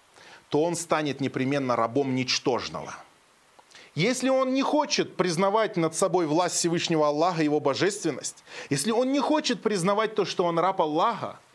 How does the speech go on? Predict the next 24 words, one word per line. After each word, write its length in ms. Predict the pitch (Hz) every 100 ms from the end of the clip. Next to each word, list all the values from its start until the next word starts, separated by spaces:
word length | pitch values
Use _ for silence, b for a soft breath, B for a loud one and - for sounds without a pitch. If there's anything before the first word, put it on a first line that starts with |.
| B B B -
то 120 | 233
он 120 | 233
станет 540 | 226 247 254 240 226 -
рабом 560 | 139 170 202 226 277 233
самых 760 | - - 240 262 262 262 -
ничтожных, 800 | 180 240 226 - 233 240 185 214
бесполезных 840 | 170 208 - 196 196 208 160 180 151
вещей, 540 | 156 - - 101 - B B _
тленных, 640 | 180 220 262 190 110 - - B
время 360 | 131 185 226 202
которых 480 | 196 202 190 160
предрешено. 680 | - 156 151 147 170 147 95 - - _ - B B -
Посланник 480 | 156 190 190 165 156
Аллаха, 320 | 165 147 135
саллаллаху 520 | 147 143 139 151 131
алейхи 260 | 131 135 120
вассаляма, 500 | 123 - 151 123 120
сказал: 440 | - 135 135 104 B B -
«Таиса 520 | 185 180 156 165 156
абду 340 | 156 151 139
динар». 640 | 127 113 131 123 117 85 - - - - - _ _ B B B -
«Да 120 | 170
споткнется 1000 | 175 202 202 202 233 247 - 208 190 -
раб 460 | 147 147 180 202